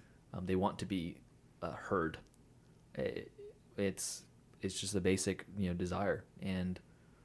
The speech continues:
um, and so it's, and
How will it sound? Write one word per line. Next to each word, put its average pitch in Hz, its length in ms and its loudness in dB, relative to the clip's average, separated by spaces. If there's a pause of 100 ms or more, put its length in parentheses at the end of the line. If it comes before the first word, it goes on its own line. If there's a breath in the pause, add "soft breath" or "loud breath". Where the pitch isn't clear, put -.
(200 soft breath)
um, 90 400 0 (1200)
and 95 200 2
so 101 240 8
it's, - 340 2 (320)
and 95 320 0